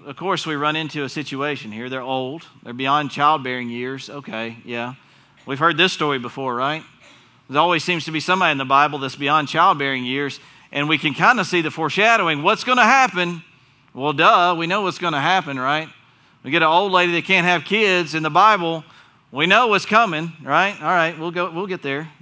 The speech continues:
Just chill out. One day, Zechariah was serving God in the temple, for his order was on duty that week. As was custom for the priests, he was chosen, uh, by lot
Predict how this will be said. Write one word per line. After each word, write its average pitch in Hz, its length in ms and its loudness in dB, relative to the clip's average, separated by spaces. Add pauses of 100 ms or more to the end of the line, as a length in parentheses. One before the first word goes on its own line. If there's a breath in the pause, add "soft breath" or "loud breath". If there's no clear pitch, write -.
Just - 360 -18
chill 170 200 -8
out. 151 220 -4 (2750 soft breath)
One 247 160 2
day, 214 140 4
Zechariah 202 520 4
was 170 120 -2
serving 202 340 0
God 160 260 4
in 165 80 -8
the 165 60 -8
temple, 170 400 -4 (880)
for 190 180 0
his 254 200 2
order 208 260 2
was 180 300 0 (360 loud breath)
on 185 200 4
duty 220 300 2
that 139 200 0
week. 139 180 2
As 156 320 -2 (120)
was 165 220 0
custom 220 380 0
for 175 120 -4
the - 60 -8
priests, 202 400 -2
he 196 140 -4
was 185 140 -2
chosen, 220 520 -2 (440 loud breath)
uh, 139 220 -4
by 180 220 6
lot 180 420 4